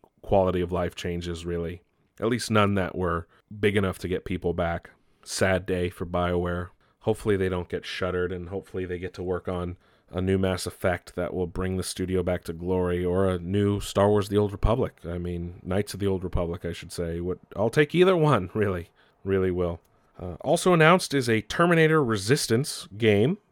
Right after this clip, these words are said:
Uh, will release on November fifteenth, same day as the movie, if I'm not mistaken, or around that.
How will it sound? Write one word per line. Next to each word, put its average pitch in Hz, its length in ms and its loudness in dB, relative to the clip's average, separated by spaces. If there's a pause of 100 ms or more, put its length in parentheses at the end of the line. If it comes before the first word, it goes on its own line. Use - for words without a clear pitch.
Uh, 95 160 -4
will 117 280 6
release 127 360 4
on 113 120 2
November 110 360 2
fifteenth, 123 480 -2
same 107 260 0
day 104 120 4
as 95 140 -2
the 98 80 -2
movie, 120 380 2
if 101 100 -2
I'm 98 100 0
not 92 160 0
mistaken, 95 520 -4 (340)
or 104 160 4
around 110 380 4
that. 98 340 -2